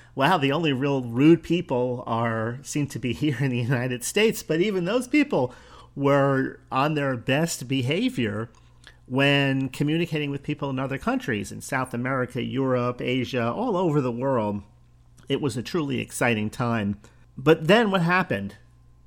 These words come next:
That was the new thing, and then it became sort of commonplace.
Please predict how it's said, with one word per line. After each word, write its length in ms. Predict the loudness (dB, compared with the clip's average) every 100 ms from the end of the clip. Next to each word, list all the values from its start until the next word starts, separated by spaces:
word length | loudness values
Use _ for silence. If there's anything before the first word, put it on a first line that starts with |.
| -20 -20 -20 _
That 380 | -6 0 2 2
was 320 | 2 2 0
the 100 | 0
new 280 | 0 2 0
thing, 500 | 2 0 2 -2 -2
and 140 | -2
then 100 | -2
it 80 | -2
became 400 | -6 -6 -4 -4
sort 260 | -6 -6 -4
of 160 | -6
commonplace. 1080 | -6 -2 0 2 0 -2 -4 -4 -4 -4 -10